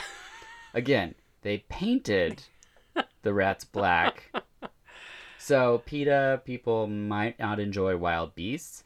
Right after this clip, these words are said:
Speaker 2: but there is also some stuff you'll see in this film involving, like, it was a cheetah, I think, chasing a car down a street.
Speaker 1: Yeah.
Speaker 2: That's, like, straight up a real <laughs> cheetah in a street.
Speaker 1: Yeah.
Speaker 2: And, like, it's just, just wild. It's stuff you'll never see. Elephants at an airport.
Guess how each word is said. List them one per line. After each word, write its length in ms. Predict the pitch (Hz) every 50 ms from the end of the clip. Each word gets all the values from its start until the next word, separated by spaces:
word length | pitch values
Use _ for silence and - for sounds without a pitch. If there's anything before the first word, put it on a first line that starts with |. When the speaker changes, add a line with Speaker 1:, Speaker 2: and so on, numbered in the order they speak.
| _ _ - _ _ _
Speaker 2:
but 240 | - 104 101 - -
there 220 | 131 139 156 180
is 140 | 170 135 117
also 280 | 120 120 143 - - 139
some 220 | 120 - 117 110
stuff 320 | - - - 107 - -
you'll 100 | 107 107
see 200 | 104 - - 113
in 80 | 107 104
this 120 | 104 98
film 300 | - - 107 101 101 101
involving, 440 | 101 95 90 92 92 90 90 92 90
like, 240 | 87 80 80 - _ _ _ _ _ _ _ - -
it 40 | -
was 140 | 107 104 92
a 100 | 92 80 - _ _ _ _ _
cheetah, 460 | - - - - 139 165 160 120 87 78
I 120 | 65 82
think, 260 | - - 110 92 -
chasing 460 | - - - 113 117 - - 135 120 101
a 40 | 95
car 400 | - - - 92 95 104 117 120
down 220 | 117 110 95 90
a 80 | 85 82
street. 560 | - - - - 90 98 98 113 151 175 - _ - - -
Speaker 1:
Yeah. 180 | 156 147 151
Speaker 2:
That's, 200 | 156 - - -
like, 200 | 131 127 110 104
straight 460 | - - - - - - 110 117 156 185
up 180 | 196 190 -
a 40 | 190
real 240 | 156 135 143 156 139
<laughs> 40 | - - -
cheetah 240 | - 190 160 135
in 140 | 143 - -
a 60 | -
street. 420 | - - - - - 147 143 123 107
Speaker 1:
Yeah. 320 | 156 143 143 147 143 143 135
Speaker 2:
And, 140 | - 117 127
like, 280 | 131 127 127 127 127 - - _ _ _ -
it's 240 | - 131 139 - -
just, 320 | - - - 156 143 - -
just 180 | 165 147 - 160
wild. 360 | 131 135 135 117 107 92 92
It's 100 | 107 -
stuff 180 | - 139 -
you'll 100 | - 127
never 240 | 117 117 117 110 110
see. 340 | 107 - - 117 110 113 110 - - - - - -
Elephants 520 | 113 143 147 156 151 - 151 156 147 -
at 80 | 123 107
an 140 | 104 98
airport. 720 | - - 117 123 131 131 - - 143 139 139 135 135 127 -